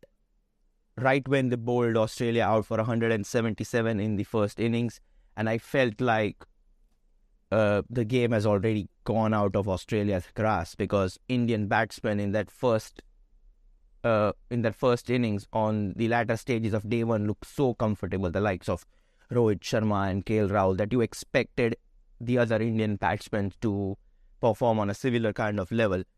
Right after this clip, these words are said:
Yes, you can say that the middle order once again did not perform, the likes of Virat Kohli,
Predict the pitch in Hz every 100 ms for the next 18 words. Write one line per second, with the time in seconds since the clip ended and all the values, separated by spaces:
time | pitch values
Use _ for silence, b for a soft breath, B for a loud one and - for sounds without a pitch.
0 | _ 127 139 123 120 120 110 - 117 110
1 | 110 107 110 _ - 120 120 113 113 110
2 | 107 113 110 104 107 104 104 98 101 92
3 | 95 110 104 98 95 85 95 107 98 92
4 | - 107 98 95 95 92